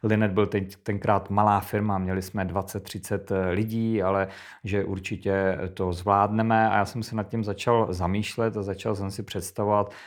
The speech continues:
jak by Made in Linet takové vyhřívané lůžko inkubátor mohl vypadat.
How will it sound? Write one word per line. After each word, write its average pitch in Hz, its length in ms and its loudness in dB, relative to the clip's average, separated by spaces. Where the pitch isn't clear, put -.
jak 98 140 2
by 98 340 2
Made 95 280 -2
in 101 140 -2
Linet 98 460 -2
takové 95 640 0
vyhřívané 95 560 -2
lůžko 92 360 -4
inkubátor 90 540 -2
mohl 90 220 -2
vypadat. 85 480 -4